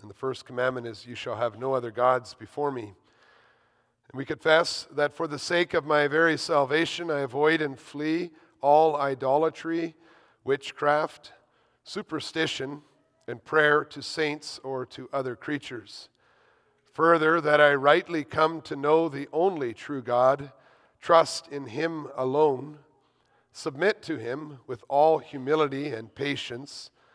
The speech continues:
expect all good from him only, and love, fear, and honor him with all my heart. In short, that I forsake all creatures rather than do the least thing against his will.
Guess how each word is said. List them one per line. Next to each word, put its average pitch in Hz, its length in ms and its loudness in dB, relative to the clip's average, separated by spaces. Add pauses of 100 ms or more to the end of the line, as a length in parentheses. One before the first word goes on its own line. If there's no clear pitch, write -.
(440)
expect - 720 0
all 151 240 4
good 156 500 0
from 139 220 -10
him 139 320 -4
only, 147 560 -6 (640)
and 135 120 -6
love, 151 520 6 (200)
fear, 151 600 0
and 135 200 -10
honor 156 340 2
him 127 340 -8 (120)
with 131 200 -10
all 127 120 0
my 120 200 -2
heart. 123 520 -4 (520)
In 143 80 -10
short, 160 600 2 (120)
that 143 140 -2
I 151 180 6
forsake - 840 -6
all 170 240 2
creatures 139 760 -8 (540)
rather 151 480 6
than 139 200 -6
do 143 140 -6
the 139 100 -2
least 143 360 -6
thing 135 380 -8
against 117 460 -12
his 98 140 -18
will. 117 320 -6